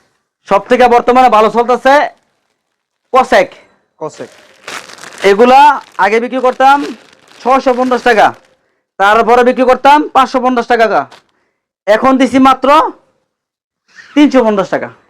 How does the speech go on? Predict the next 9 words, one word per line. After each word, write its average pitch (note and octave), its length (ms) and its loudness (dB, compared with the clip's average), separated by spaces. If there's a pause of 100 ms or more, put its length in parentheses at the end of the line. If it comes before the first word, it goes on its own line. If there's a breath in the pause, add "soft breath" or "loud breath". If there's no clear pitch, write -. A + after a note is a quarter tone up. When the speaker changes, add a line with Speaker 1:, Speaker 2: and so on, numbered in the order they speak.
(800)
Speaker 2:
হ্যাঁ, C3 120 -4
আগের C#3+ 160 -6
চাইতে C3+ 440 -8
দাম C3 200 -6
কমাই C3 240 -8
দিছে। C3 180 -2
Speaker 1:
অর্ধেক B3+ 300 0
কম G#3+ 180 2
হিসাবে। D3+ 340 -2